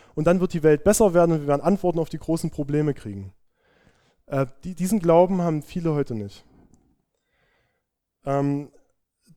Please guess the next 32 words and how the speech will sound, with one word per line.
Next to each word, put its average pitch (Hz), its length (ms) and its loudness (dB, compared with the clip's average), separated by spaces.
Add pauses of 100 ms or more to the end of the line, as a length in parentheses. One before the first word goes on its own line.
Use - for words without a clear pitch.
(160)
viele 190 300 -4
haben 160 180 2
Angst 151 300 -2
vor - 80 -8
der 180 120 -4
Zukunft - 600 -4
und 160 100 -2
es 147 120 -6
ist 156 100 -6
ein 151 60 -2
großer 208 320 -4
Unterschied 202 680 -4 (220)
zu - 140 -6
dem 147 140 0
Lebensgefühl 196 600 -2
von 147 180 -6
früher. 110 440 -8 (1300)
Und 156 100 -2
an 156 120 2
der 202 140 6
Stelle 180 640 4 (640)
spricht - 420 -4
die 175 80 -4
Offenbarung 165 840 2 (640)
in 170 100 0
das 151 200 -2
Leben 175 300 2
von 151 280 -2
unserer 151 400 -2
Gesellschaft 127 580 -2
auch 160 140 -6
hinein, 131 420 -2